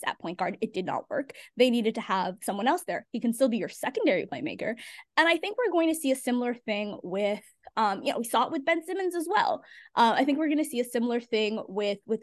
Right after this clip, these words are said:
Scottie Barnes. I, I think he's fine as, as a point guard. I think you can put the ball in his hands and get him to initiate offense. We also see it with Pascal Siakam. Big wings who can play make are great. You can see over the defense. It's a good idea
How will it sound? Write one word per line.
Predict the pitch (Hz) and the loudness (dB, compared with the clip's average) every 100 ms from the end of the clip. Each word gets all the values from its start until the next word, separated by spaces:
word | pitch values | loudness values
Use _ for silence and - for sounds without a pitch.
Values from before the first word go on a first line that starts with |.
| - | -4
Scottie | - 247 262 | 2 4 6
Barnes. | 220 190 277 | 4 2 4
I, | 269 | 4
I | 269 | 2
think | 311 339 | 0 0
he's | - | -2
fine | 240 240 349 214 277 - - _ | -2 -2 0 -2 -6 -8 -20 _
as, | 220 226 220 | 2 2 2
as | 247 226 | -4 -4
a | |
point | 233 226 | -2 0
guard. | 226 | 2
I | |
think | 233 220 | 2 0
you | |
can | 202 233 | 0 0
put | - - | 2 2
the | 370 | 4
ball | 240 | 4
in | 226 | 2
his | 214 | -2
hands | - 208 196 | -4 -4 -2
and | 185 | -2
get | 180 254 | 2 2
him | 381 | 2
to | 330 | 2
initiate | 262 214 220 196 | 2 2 -2 -2
offense. | 180 - 220 226 | -2 -2 -6 -4
We | 226 - | -4 2
also | 233 302 | 2 2
see | 277 262 | -2 0
it | 233 | 0
with | 220 | -2
Pascal | - 220 - 190 | -6 -6 -2 -4
Siakam. | - - - 175 269 311 - - _ - | -2 -4 -2 -2 0 -2 -6 -20 _ -2
Big | 277 311 | 2 4
wings | 294 339 320 | 4 4 4
who | 269 | 4
can | 277 | 4
play | 233 294 | 6 6
make | 277 233 | 6 2
are | 226 | 0
great. | 349 311 - | 0 -2 -2
You | 190 | -6
can | 220 | -6
see | - 294 | 0 2
over | 294 | 4
the | 311 | 6
defense. | 339 381 196 - | 6 6 2 0
It's | 285 | 2
a | |
good | - 294 | 8 8
idea | 339 285 294 302 262 | 8 6 8 10 8